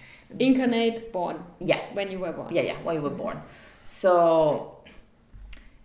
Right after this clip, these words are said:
Speaker 2: these positions are defining some traits of your personality.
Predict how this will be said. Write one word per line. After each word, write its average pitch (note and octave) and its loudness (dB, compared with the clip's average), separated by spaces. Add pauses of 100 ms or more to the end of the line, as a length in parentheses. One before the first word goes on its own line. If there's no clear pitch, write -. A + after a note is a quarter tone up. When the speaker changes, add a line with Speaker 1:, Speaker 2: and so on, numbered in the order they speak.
(220)
Speaker 2:
these A#3+ 2
positions C#4 0
are A#3 2
defining G3+ 0
some G#3 -2
traits G3 -4
of G3+ -4
your F3+ 2
personality. D#3+ -6